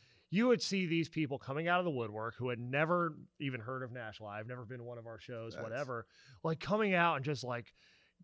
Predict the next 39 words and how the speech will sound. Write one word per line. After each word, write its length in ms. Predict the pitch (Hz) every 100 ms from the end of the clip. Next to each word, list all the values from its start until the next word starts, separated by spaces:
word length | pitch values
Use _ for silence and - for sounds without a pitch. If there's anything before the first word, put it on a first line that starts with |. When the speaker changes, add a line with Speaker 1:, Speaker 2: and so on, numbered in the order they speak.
| -
Speaker 1:
ripping 440 | 160 190 233 190
into 240 | 180 180 175
us 180 | 165 147
in 60 |
the 80 | 131
comment 420 | 127 160 156 156
sections. 420 | 151 156 127 156 143
"We're 140 | 247
gonna 220 | 233 196
make 260 | 196 202 -
you 140 | 196
go 220 | 165 190
broke." 420 | 180 175 185 180 143
No, 140 | 208
no, 160 | 208 190
no. 40 | - - - 185
It's 120 | 220 349
just 160 | 339
Speaker 2:
Wow. 60 | 370
Speaker 1:
like, 200 | 339 - - -
"How 60 |
are 40 | 440
you 60 |
gonna 160 | 440 403
make 160 | 381 349
me 100 | 320
go 140 | 294
broke? 340 | 226 285 262 147
You 80 |
didn't 140 | 269 269
buy 200 | 240 226
a 40 |
ticket 280 | - 226 185
anyway, 380 | 180 233 165 165
and 80 | 180
you 60 | 175
weren't 240 | - 196
going 300 | 156 185 202
to," 340 | - 98 101